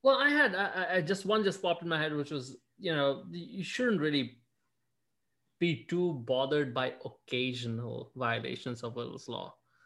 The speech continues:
Like, it's, it's okay. It's okay if every once in a while an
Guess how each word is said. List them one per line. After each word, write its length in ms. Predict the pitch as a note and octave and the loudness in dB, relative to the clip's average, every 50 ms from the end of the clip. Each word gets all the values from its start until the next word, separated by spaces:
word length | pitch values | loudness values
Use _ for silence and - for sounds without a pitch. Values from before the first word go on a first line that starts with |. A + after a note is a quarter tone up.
| _ _ _ _ _ _ _ _ _ _ - | _ _ _ _ _ _ _ _ _ _ -6
Like, 240 | C#3 C3 B2 B2+ - _ - | -6 -6 -6 -8 -12 _ -8
it's, 260 | D#3+ D#3 D#3 - - - - | -8 -8 -8 -8 -10 -6 -2
it's 220 | G3+ G3+ G3+ - | -2 -2 0 2
okay. 460 | B3+ A#3+ A3+ A#3 - A#3+ A#3 G#3+ F3 D#3+ | 2 2 2 0 0 2 4 4 4 4
It's 140 | D3+ - - | 2 4 4
okay 320 | G#3+ G#3+ G#3+ A#3+ A#3 A3 G3+ | 2 4 6 6 6 6 6
if 120 | - - | 2 2
every 260 | - F3+ D#3 F3 F3+ | -2 0 4 4 6
once 240 | E3 E3+ E3+ D#3+ - | 6 4 2 2 0
in 100 | E3+ D#3+ | -2 -2
a 60 | D3+ | 0
while 260 | C#3+ C#3+ C#3+ D3 D3 | 0 2 2 2 0
an 140 | C#3+ C#3 C3+ | 0 -2 -4